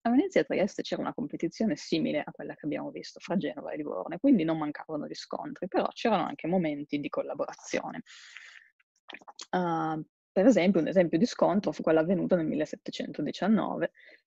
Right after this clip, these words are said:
quando le autorità sanitarie venete inoltrarono una formale protesta a Vienna, dettagliando come il capitano della città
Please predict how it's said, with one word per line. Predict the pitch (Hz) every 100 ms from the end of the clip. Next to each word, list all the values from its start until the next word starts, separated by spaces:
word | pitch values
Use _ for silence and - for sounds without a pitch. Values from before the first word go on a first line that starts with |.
| _
quando | 214 160 147
le |
autorità | 147 165 160 170 - -
sanitarie | - - - 165 165 156 160
venete | 233 220 202 - 214 - _ -
inoltrarono | - 185 180 214 190 160
una | - -
formale | - 156 160 151
protesta | - - 156 - - -
a | 196
Vienna, | 190 151 156 185 - - -
dettagliando | - 180 254 214 - -
come | 165 165
il | -
capitano | - - 185 220
della | 170
città | - 196 - -